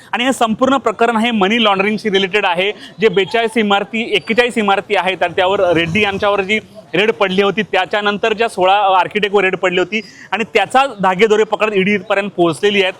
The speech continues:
म्हणजे ईडीने प्रत्यक्ष प्लॅनिंग करून, म्हणजे त्यांचा निरोप समारंभ होऊन दिला, त्यांना, हा,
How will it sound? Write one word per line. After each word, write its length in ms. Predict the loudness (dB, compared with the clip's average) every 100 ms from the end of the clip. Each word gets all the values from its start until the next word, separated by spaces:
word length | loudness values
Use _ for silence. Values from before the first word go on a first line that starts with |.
| -16 -20 -6
म्हणजे 280 | 0 0 0 -2
ईडीने 300 | 0 0 0
प्रत्यक्ष 520 | -2 -4 -4 -2 -2
प्लॅनिंग 500 | 0 0 0 0 0
करून, 260 | 0 0
म्हणजे 200 | 0 0
त्यांचा 360 | 0 -2 -2 -2
निरोप 300 | 2 2 0
समारंभ 380 | 0 0 2 0
होऊन 320 | 2 2 2
दिला, 240 | 2 0 -2 -8 -20 _ -4
त्यांना, 220 | -2 0
हा, 480 | 2 4 4 4